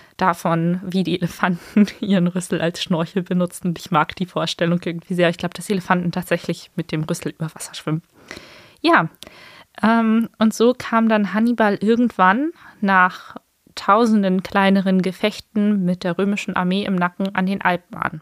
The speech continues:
Es ist tatsächlich so, dass die Alpen jetzt nicht durchgängig super hoch sind, aber es gibt genug hohe Berge in den Alpen und ich habe mal so ein bisschen recherchiert. Man kann sich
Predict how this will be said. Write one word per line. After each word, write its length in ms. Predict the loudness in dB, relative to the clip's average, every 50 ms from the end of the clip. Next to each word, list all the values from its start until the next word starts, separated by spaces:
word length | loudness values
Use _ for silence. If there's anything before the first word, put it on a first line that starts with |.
| -8
Es 180 | -8 -6 -4 -4
ist 260 | -4 -6 -6 -10 -14 -12 -10
tatsächlich 640 | -4 0 0 0 2 0 -2 -2 -2 -4 -6 -4
so, 200 | -2 0 0 0
dass 360 | 2 0 0 -2 -2 -8 -10 -10
die 160 | -8 -4 -2
Alpen 560 | -2 -2 -2 -4 -4 _ -4 -4 -2 -4 -4 -6 _
jetzt 280 | -6 -6 -6 -6 -2 0
nicht 360 | 0 0 0 -2 -8 -16 -18 _ -18 -8
durchgängig 640 | -2 0 0 0 0 -2 -2 0 0 0 -2 -4 -10 -14 -18
super 460 | -20 -10 -8 -8 -4 0 0 2 4
hoch 200 | 4 2 2 0
sind, 280 | -2 -2 -2 -2 0 -2
aber 140 | -6 -6
es 140 | -6 -10 -10
gibt 200 | -10 -10 -12 _
genug 340 | -2 0 0 0 -2 -6 -4
hohe 200 | -2 -2 -2 -2
Berge 340 | -2 -2 -2 -2 -2 -4 -6
in 140 | -6 -4 -6
den 140 | -4 -2
Alpen 340 | -2 -2 -2 -4 -6 -6 -4
und 160 | -4 -4 -6
ich 100 | -8 -10
habe 140 | -10 -8 -4 -2
mal 140 | -2 -2
so 80 | -2 -2
ein 40 | -4
bisschen 460 | -4 -4 -4 -4 -4 -2 -4 -4 -8 _ -8
recherchiert. 680 | -6 -4 -4 -4 -4 -4 -4 -4 -2 -2 -2 -2 -4 -4
Man 100 | -4 -4
kann 360 | -4 -2 -2 -2 0 -2 -4 -6
sich 360 | -4 -4 -4 -4 -4 -10